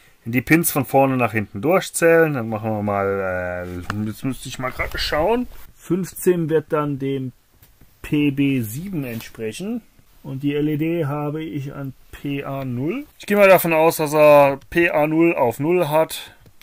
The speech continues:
Dann entsprechend P B null wäre die acht und die fünfzehn wäre dann hier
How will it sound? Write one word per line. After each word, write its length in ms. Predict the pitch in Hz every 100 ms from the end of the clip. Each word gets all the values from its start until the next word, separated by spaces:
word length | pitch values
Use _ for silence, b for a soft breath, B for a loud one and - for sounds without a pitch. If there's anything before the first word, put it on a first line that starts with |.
| -
Dann 100 | 120
entsprechend 640 | 113 - 127 113 120 113
P 260 | - 131 120
B 260 | 110 127 135
null 320 | 131 135 127
wäre 240 | 117 113
die 140 | 101 104
acht 420 | 156 151 - -
und 260 | 131 113 107
die 180 | 110 110
fünfzehn 600 | - - 131 - - 110
wäre 240 | 104 101
dann 180 | 95 92
hier 320 | 90 95 92